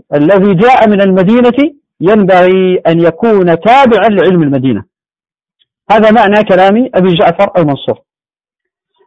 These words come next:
لكن مالكا رحمه الله تعالى أبى ذلك،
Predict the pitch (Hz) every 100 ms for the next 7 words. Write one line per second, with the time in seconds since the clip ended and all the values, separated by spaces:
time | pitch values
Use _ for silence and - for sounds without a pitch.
0 | - 180 294 294 269 247 214 - _ _
1 | _ _ _ - 185 254 254 202 185 170
2 | 202 208 185 185 180 175 165 196 202 208
3 | - _ _ - 226 190 202 202 202 202
4 | 196 165 196 190 151